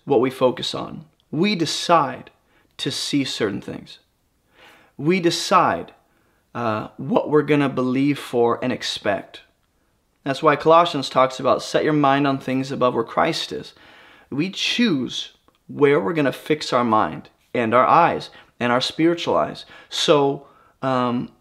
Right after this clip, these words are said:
think about all the things God has promised in Scripture. Like, there's no stopping those promises from happening. They're absolutely gonna happen. Satan can't stop it. The kingdom of darkness can't stop it. Every human being in rebellion to God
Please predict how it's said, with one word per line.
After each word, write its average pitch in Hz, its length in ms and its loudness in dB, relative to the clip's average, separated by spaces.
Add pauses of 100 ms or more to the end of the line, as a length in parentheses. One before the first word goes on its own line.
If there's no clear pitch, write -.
(920)
think 202 260 -2
about 208 320 4
all 170 220 8
the 185 100 -2
things 151 380 0
God 143 240 4
has 135 200 -6
promised - 880 -2
in 135 120 -6
Scripture. - 520 -8 (840)
Like, 139 440 2
there's 143 240 6
no 143 240 2
stopping 127 540 2
those 117 200 0
promises 120 520 -2
from 123 180 -6
happening. - 420 -4 (320)
They're 147 420 2
absolutely 135 600 -2
gonna 117 160 -2
happen. 101 440 -6 (280)
Satan 139 440 0
can't 113 260 -6
stop - 360 -2
it. - 100 -8
The - 60 -18
kingdom 156 320 0
of 135 120 -2
darkness 143 400 4
can't 120 200 -4
stop 107 360 -2
it. 98 100 -6 (320)
Every 165 280 4
human 160 460 0
being 139 460 2
in 131 120 -2
rebellion 143 460 2
to 147 100 -6
God 131 460 4